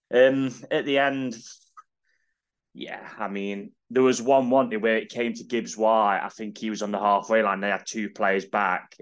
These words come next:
and he could have just brought it <laughs> down and ran at him. He just oofed it clear. I think we were just, we were just clinging on for a point, weren't we? And we, I mean, God, we would have, everybody in the ground would have took that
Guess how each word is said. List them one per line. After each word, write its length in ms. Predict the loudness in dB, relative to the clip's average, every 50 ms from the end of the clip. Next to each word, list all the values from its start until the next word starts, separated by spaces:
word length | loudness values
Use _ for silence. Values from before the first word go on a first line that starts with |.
| -12 -8
and 220 | -8 -8 -6 -6
he 140 | -6 -8 -8
could 180 | -8 -8 -10 -10
have 80 | -8
just 200 | -10 -12 -12 -6
brought 300 | -2 0 0 0 -2 -4
it 80 | -6 -6
<laughs> 20 |
down 260 | -4 -2 -2 -2 0
and 120 | -2 -2 0
ran 180 | -2 -2 -2
at 140 | -4 -4 -4
him. 120 | -4 -2 -2
He 80 | -4
just 380 | -4 -4 -6 -8 -8 -10 -6 -2
oofed 360 | 2 2 2 2 2 -2 -4
it 200 | -4 -4 -4 -8
clear. 240 | -4 0 2 2 2
I 40 | 0
think 240 | -2 -4 -6 -4
we 80 | -4 -4
were 80 | -6 -6
just, 300 | -6 -8 -12 -14 -16 -20 -20 -20 -20 _ _
we 80 | -4
were 40 | -4 -4
just 200 | -4 -10 -12 -8
clinging 340 | -6 -6 -4 -4 -4 -4
on 100 | -6 -6
for 160 | -6 -6 -6 -6
a 100 | -6 -6
point, 360 | -4 -2 0 0 0 -2 -4
weren't 220 | -4 -6 -6 -6
we? 160 | -8 -6 -6
And 160 | -6 -6 -8 -10 _ _ _ _ _ _ _
we, 160 | -4 -4 -4 -4 -4 -8 -12 -18 _ _ _ _ _ -16
I 100 | -14 -12
mean, 240 | -12 -12 -14 -14 -12
God, 280 | -8 -6 -6 -6 -6 -8
we 140 | -8 -6 -6
would 120 | -6 -6 -8
have, 120 | -12 -14 _ -8 -8
everybody 460 | -8 -8 -8 -12 -8 -8 -8 -6 -8
in 60 | -10
the 60 | -12
ground 360 | -10 -6 -4 -2 -2 -2 -4 -6
would 60 | -12
have 80 | -16 -16
took 200 | -18 -18 -12 _
that 220 | -6 -6 -6 -6